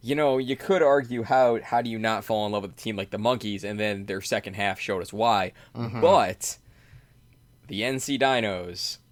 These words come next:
Speaker 1: Korean Series champions. Um, did you wa-, number one, did you watch any of the Korean Series?
Speaker 2: I didn't. It's just the time zone difference
Speaker 1: Yeah,
Speaker 2: was too
Speaker 1: likewise.
Speaker 2: much for me.
Speaker 1: Did you see how the playoff format worked?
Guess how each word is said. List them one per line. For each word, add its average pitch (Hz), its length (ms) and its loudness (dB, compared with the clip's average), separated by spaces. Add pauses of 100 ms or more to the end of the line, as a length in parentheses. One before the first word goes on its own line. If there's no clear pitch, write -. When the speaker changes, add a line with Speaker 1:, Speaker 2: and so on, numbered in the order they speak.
(260)
Speaker 1:
Korean 127 520 -2
Series 143 480 -2
champions. 110 800 -4 (560)
Um, 101 480 0 (120)
did 117 240 -2
you 196 680 -6
wa-, 123 320 0
number 147 240 0
one, 143 160 2
did 113 100 -6
you 120 80 -4
watch 117 340 0
any 127 220 -4
of 113 40 -2
the 113 60 -2
Korean 95 300 -6
Series? 65 540 -12 (160)
Speaker 2:
I 131 80 -4
didn't. 107 400 0
It's 117 160 -8
just 120 180 -8
the 131 80 -6
time 120 320 -2
zone 101 360 -4
difference 101 200 -6
Speaker 1:
Yeah, 104 260 6
Speaker 2:
was 90 140 -8
too 90 80 -8
Speaker 1:
likewise. 95 460 0
Speaker 2:
much 82 80 -8
for - 400 -20
me. 110 40 -10
Speaker 1:
Did 131 160 -2
you 143 120 -4
see 165 240 -4
how 170 140 2
the 165 100 0
playoff 127 460 2
format 113 500 -2
worked? - 420 -12